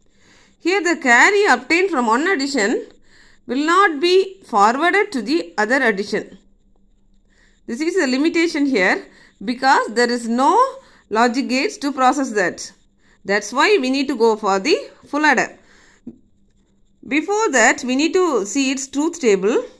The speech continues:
This will be the input zero zero, zero one, one zero, and one one. <clears throat> Binary additions are being done. Zero plus zero, zero, no carry. Zero plus one, one, no carry. One plus zero,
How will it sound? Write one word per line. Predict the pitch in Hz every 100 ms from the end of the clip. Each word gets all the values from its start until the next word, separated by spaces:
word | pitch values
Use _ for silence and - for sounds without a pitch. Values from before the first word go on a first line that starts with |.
| _ _ _ _ _ _ _ _ _ _ _ _ _ 220
This | 254
will | 311
be | 285 320
the | 311
input | 247 262 269 330 453 - 208
zero | 254 254
zero, | 247 247 330
zero | 269 233 233
one, | 240 370 349
one | 220 226
zero, | 226 240
and | 220
one | 190 190
one. | 294 - - _ _ _ _ -
<clears throat> | - - - 226 180 - -
Binary | 196 247 285
additions | 277 240 277 285 285
are | 247
being | 220 240 247 233
done. | 220 262 480 - _ _ _ _ _
Zero | - 254
plus | 269 262 226
zero, | 254 277 466 440 _ _ _ _
zero, | - 226 240
no | 339 214
carry. | 220 208 214 320 508 - _ _ _ -
Zero | 247 269
plus | 269 262
one, | 254 262 440 - -
one, | 220 226 427 - _ -
no | 214 220
carry. | 226 226 277 440 - _ - -
One | 226 262 269
plus | 311 349 - - 202
zero, | 220 262 311 466